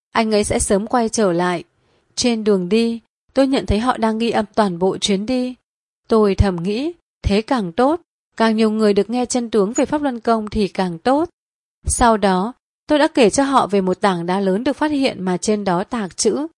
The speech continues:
"Trung Quốc Cộng sản Đảng vong. Đảng Cộng sản Trung Quốc sẽ bị diệt vong ở Quý Châu. Các anh phải xem tảng đá đó. Anh có thể tra thông tin về tảng đá đó trên trang web baidu chấm com."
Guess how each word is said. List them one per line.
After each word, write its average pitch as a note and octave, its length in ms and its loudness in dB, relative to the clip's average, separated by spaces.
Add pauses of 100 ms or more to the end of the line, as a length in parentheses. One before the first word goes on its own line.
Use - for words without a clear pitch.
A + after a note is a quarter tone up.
(540)
"Trung B3 260 -2
Quốc E4 240 2
Cộng G3 200 -2
sản F#3 320 -2
Đảng F3+ 260 0
vong. A#3+ 320 0 (520)
Đảng A3 220 0
Cộng - 180 -4
sản G3+ 280 0
Trung A3+ 180 -6
Quốc D4 220 0
sẽ - 180 0
bị A#3 200 -2
diệt F#3 220 2 (120)
vong B3 280 -2 (140)
ở F#3+ 280 2
Quý F#3 160 0
Châu. A#3 420 0 (680)
Các C#4+ 100 4
anh A#3 220 0
phải G3+ 200 2
xem A#3 260 -2
tảng F#3 280 0
đá F3+ 200 0
đó. G3 380 0 (500)
Anh D4 180 -2
có D#4 120 -2
thể A#3+ 200 2
tra A#3+ 240 0
thông A#3 200 -4
tin A3+ 260 -2
về G3 120 2
tảng F#3 280 -2
đá F3+ 160 0
đó G3 240 2
trên C4 260 -2
trang A3 300 -2
web C4+ 220 0
baidu A#3 460 2
chấm G3 280 -4
com." B3 320 2